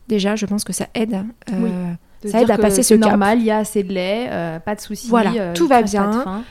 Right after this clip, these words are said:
Speaker 1: Mettez-vous un petit peu dans votre bulle. Prévoyez pas des rendez-vous importants. Euh, restez dans votre lit, sur votre canapé, devant une série, un film sympa. Euh, voilà,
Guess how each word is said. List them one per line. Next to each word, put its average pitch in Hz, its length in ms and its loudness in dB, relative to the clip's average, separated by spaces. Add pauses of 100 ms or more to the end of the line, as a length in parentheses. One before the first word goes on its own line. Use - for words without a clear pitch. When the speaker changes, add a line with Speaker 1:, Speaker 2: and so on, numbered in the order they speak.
(120)
Speaker 1:
Mettez-vous 247 560 0
un 233 120 4
petit 220 160 -2
peu 240 200 -4
dans 208 120 0
votre 190 200 -4
bulle. 220 360 -2 (280)
Prévoyez 190 380 -8
pas 202 240 -4
des 196 120 -4
rendez-vous 190 580 -4
importants. 196 720 -6 (440)
Euh, 180 340 -8
restez 196 300 -8
dans 208 100 -4
votre 196 240 -6
lit, 202 140 -8
sur 202 180 -8
votre 202 180 -6
canapé, 196 600 -6
devant 196 240 -8
une 196 80 -6
série, 190 340 -6
un 196 140 -4
film 202 320 -4
sympa. 196 600 -8 (420)
Euh, 185 320 -8
voilà, 196 420 -8